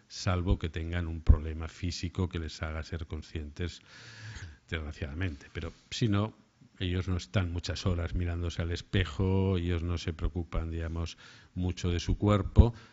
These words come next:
Cuando llega la pubertad, sí que el cuerpo se hace presente, ¿no?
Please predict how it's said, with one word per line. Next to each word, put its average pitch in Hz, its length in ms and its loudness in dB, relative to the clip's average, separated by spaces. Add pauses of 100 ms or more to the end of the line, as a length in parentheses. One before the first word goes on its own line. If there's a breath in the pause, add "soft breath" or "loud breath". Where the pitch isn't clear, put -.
(460 loud breath)
Cuando 101 640 4 (560)
llega 110 280 2
la 107 140 4
pubertad, 107 520 4 (140)
sí - 240 -2
que - 120 -2
el 92 140 0
cuerpo 101 420 6
se - 160 0
hace 90 200 0
presente, - 560 -4
¿no? - 100 -8